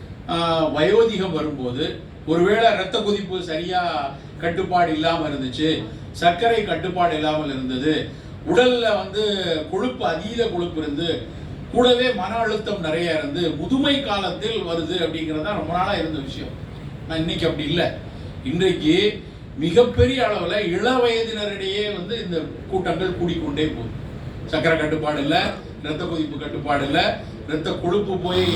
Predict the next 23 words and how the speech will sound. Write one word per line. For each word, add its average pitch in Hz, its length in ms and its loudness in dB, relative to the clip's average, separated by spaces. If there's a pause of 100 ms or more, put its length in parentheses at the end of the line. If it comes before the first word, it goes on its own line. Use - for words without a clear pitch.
நம்ம 147 380 -2
இதயத்தினுடைய 151 640 -2
தமனிகள்ல 151 640 -2
போய் 147 140 -2
அடையிற 151 460 2
தன்மை 170 440 -2 (320)
கூட 190 200 4
தான் 190 180 2
இருந்து 147 200 -4
கொண்டே 135 220 -4
இருக்கு. 123 260 -6 (580)
அப்ப 160 160 4
எப்படி 208 500 2
நம்ம 226 260 -2
இதை 190 260 -2
கவனிக்கிறது 165 880 2 (440)
அப்படின்னு 165 280 0
பார்த்தா, 160 280 0
முதல் 226 420 4
விஷயம் 220 300 -6
நம்முடைய 156 340 -8
உணவு 127 280 -10
தான், 117 140 -10